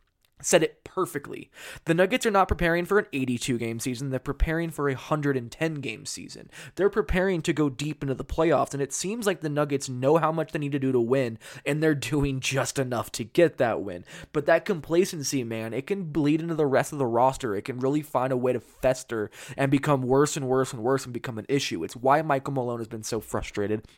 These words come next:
It's why, despite the win tonight, Michael Malone came into his post-game press conference absolutely, like, he seemed melancholy.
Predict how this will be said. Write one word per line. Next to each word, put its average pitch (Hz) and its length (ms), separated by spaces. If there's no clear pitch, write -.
It's 147 180
why, 131 460
despite 165 460
the 160 100
win 170 300
tonight, 113 340
Michael 143 300
Malone 151 320
came 139 200
into 147 220
his 131 100
post-game 139 460
press 143 240
conference 120 540
absolutely, 214 540
like, 196 140
he 330 240
seemed 214 420
melancholy. 131 640